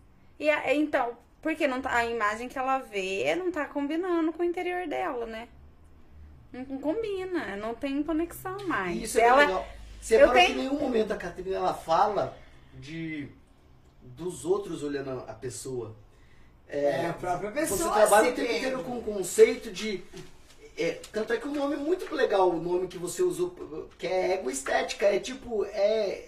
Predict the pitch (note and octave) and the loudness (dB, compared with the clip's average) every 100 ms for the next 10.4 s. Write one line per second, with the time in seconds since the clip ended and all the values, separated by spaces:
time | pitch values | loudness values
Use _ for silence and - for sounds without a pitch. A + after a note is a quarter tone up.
0 | E3 E3 A3+ - - - - D4+ - G3 | -10 -8 -8 -8 -8 -8 -6 -6 -6 -12
1 | F3+ E3+ E3+ D#3+ D3 B2 - _ - - | -12 -10 -8 -10 -10 -14 -16 _ -20 -20
2 | - - F#3 F#3 G3+ G3 D4 D#4 C4+ - | -20 -4 0 0 0 0 0 0 -2 -4
3 | G#3+ A#3 D4+ F#4+ C#4 B3 A#3+ A3+ F#3 - | -2 2 4 4 2 0 0 2 2 0
4 | F3+ A3 A3 G#3+ A3 C4+ C4+ - E4 - | -2 0 2 2 2 -4 -6 0 -2 -2
5 | - E4 F#4+ A4+ F4 G4 F4 C#4+ C#4 C#4+ | -4 2 2 4 2 2 0 0 2 2
6 | C#4 C4+ C4+ D#4+ C#4 C4+ B3 B3 C4+ - | 2 2 4 4 2 -6 2 2 2 2
7 | A#4 F4+ B4 G4+ - B3+ A#3 G#3 A3+ - | 0 2 2 0 -2 -4 -4 -8 -10 -6
8 | B3 A3+ G3 F3+ F#3+ A#3+ A3 G#3 A3 A3 | 0 0 0 -6 -4 -2 -2 0 -4 -4
9 | A3 A3+ G#3+ G#3 G#3+ G#3 G3+ G#3 A3 G3+ | -8 -8 -8 -6 -4 -4 -6 -4 -4 -4
10 | G3+ C4 B3+ C#4+ | -4 2 2 2